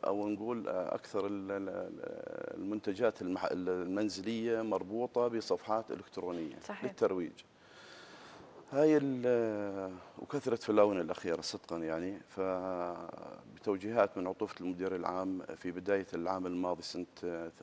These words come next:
Speaker 1: ألفين واثنين وعشرين تم التوجيه من قبل عطوفة المدير العام بتشكيل لجنة متخصصة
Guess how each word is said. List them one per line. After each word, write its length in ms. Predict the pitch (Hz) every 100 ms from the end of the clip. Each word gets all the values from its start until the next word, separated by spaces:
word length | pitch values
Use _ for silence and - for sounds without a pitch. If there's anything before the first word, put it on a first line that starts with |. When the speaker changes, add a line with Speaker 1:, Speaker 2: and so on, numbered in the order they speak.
| 85
Speaker 1:
ألفين 260 | 85 95
واثنين 300 | 85 98 87
وعشرين 540 | 85 87 82 95 107 110 - - - - - -
تم 220 | 117 110
التوجيه 480 | - 101 95 104 98
من 120 | 90
قبل 280 | 107 101 92
عطوفة 300 | 92 95 -
المدير 380 | 90 90 90 92
العام 280 | 85 95 95
بتشكيل 600 | 87 90 - - 98 90
لجنة 420 | 98 85 85 92 107 -
متخصصة 760 | 82 - 101 - 85 - 104